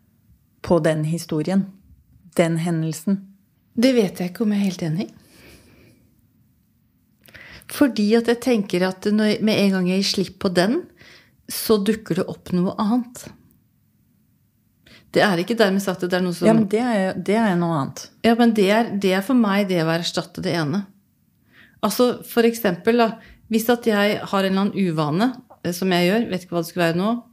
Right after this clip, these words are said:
Speaker 2: har sikkert mange av dem, men jeg må finne ut av hva er, hva er det det dekker, hva er det det gjør for meg?
Speaker 1: Ja, hvilket behov er det det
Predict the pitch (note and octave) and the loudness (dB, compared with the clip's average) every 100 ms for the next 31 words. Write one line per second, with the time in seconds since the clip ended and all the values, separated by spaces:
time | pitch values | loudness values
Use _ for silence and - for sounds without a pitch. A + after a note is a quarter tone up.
0 | _ E3+ F3+ F3+ F3 E3 E3 A3 A#3+ - | _ -6 -4 -2 -2 0 0 0 -2 -6
1 | - - _ _ - - A3 A3 A3+ B3+ | -20 -20 _ _ -8 0 4 4 2 2
2 | F#3+ F3+ G3 G#3 - F3 - F#3 G#3+ E3+ | 2 2 0 0 0 -2 -2 -2 0 0
3 | E3+ F#3+ F#3 F3+ E3+ - F3+ F3 E3 F3 | -2 -2 -2 -2 -4 -6 -2 0 0 -2
4 | E3 D3+ - D#3+ D#3 - - _ _ _ | -2 -2 -4 -6 -6 -8 -16 _ _ _
5 | A3+ F#3+ F#3+ D#3 - E3+ F#3+ F#3 D#3+ D#3 | -6 -2 0 -2 -4 -4 -6 -6 -4 -2
6 | D3+ D#3 C#3 D3+ D3+ | -2 -6 -6 -6 -6